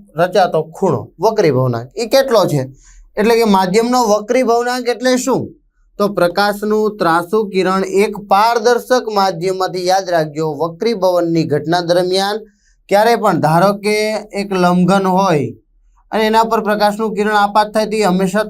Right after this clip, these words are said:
ત્રાસુ આપાત થવું જોઈએ. કેવું થવું જોઈએ? ત્રાસુ. ત્રાસુ આપાત થશે તો જ એમાં વક્રીભવનની ઘટના સંભવ બનશે.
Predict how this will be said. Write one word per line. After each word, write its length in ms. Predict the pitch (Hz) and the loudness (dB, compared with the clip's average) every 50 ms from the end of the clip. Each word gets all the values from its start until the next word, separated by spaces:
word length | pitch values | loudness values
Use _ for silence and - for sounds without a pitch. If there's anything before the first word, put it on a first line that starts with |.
| - 180 | 0 0
ત્રાસુ 400 | 170 165 175 165 170 202 180 160 | 2 2 0 0 -2 0 2 2
આપાત 340 | 156 156 - 143 131 131 - - | 2 2 0 -4 -4 -4 -8 -10
થવું 160 | 131 127 117 113 | -8 -8 -8 -8
જોઈએ. 120 | 120 123 120 147 | -10 -12 -8 -4
કેવું 180 | 190 214 226 214 | -2 -2 0 2
થવું 160 | 226 220 226 220 226 | 2 0 0 0 0
જોઈએ? 180 | 220 226 233 233 226 - - _ _ _ | 0 0 -2 -4 -8 -14 -20 _ _ _
ત્રાસુ. 400 | 180 190 190 190 185 175 156 131 - - - _ _ _ | 2 2 2 2 2 -2 -4 -4 -6 -10 -18 _ _ _
ત્રાસુ 320 | 175 180 180 196 190 202 240 240 | 0 2 2 2 2 2 2 2
આપાત 340 | 233 226 233 247 240 240 240 240 | 2 2 2 2 2 2 0 -4
થશે 240 | 240 233 240 240 233 226 - | -4 -4 -4 -6 -6 -4 -2
તો 100 | 233 240 233 | -2 0 0
જ 120 | 220 240 233 | -2 -2 -2
એમાં 140 | 233 226 208 | 0 0 0
વક્રીભવનની 680 | 214 208 208 226 220 220 208 214 220 220 220 220 220 214 170 | -2 -2 0 0 0 2 2 0 0 0 0 0 0 2 2
ઘટના 320 | 185 185 185 202 214 202 202 202 | 0 0 0 0 -2 -2 0 -2
સંભવ 420 | 190 185 180 180 196 196 196 190 202 | -2 0 2 2 2 2 2 2 0
બનશે. 340 | 196 190 170 - 143 107 | 0 -2 -4 -8 -10 -12